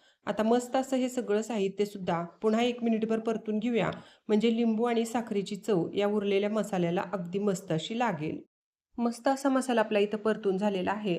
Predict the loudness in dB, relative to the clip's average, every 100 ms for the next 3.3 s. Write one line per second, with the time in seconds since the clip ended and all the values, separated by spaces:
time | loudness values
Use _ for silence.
0 | -2 -2 0 -2 -4 -4 -2 -2 -2 -2
1 | -2 0 -2 0 0 2 0 0 0 -2
2 | -2 -4 -2 -2 -2 -2 -2 -4 -8 -16
3 | -20 _ 0